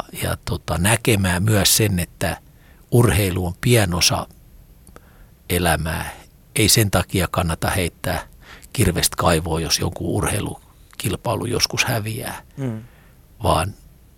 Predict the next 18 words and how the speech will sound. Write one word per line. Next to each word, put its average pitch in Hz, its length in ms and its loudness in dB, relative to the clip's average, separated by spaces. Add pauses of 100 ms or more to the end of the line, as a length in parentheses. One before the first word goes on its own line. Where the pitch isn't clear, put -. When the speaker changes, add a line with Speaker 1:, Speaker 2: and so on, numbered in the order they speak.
(280)
Speaker 1:
ennen 98 280 2
kaikkea 87 420 -2
siitä - 320 0
sä 107 80 0
voit 92 220 -2
oppia, - 440 -2 (520)
oppia, - 460 -2
saada 92 300 0
isoja 90 440 0
asioita 92 540 -2
niin 113 240 -8
kuin - 160 -12 (120)
sun - 260 -10
elämää 92 500 2
varten. - 400 -8 (800)
Ja, 104 300 -6 (140)
ja 98 180 -8
tota 104 420 -6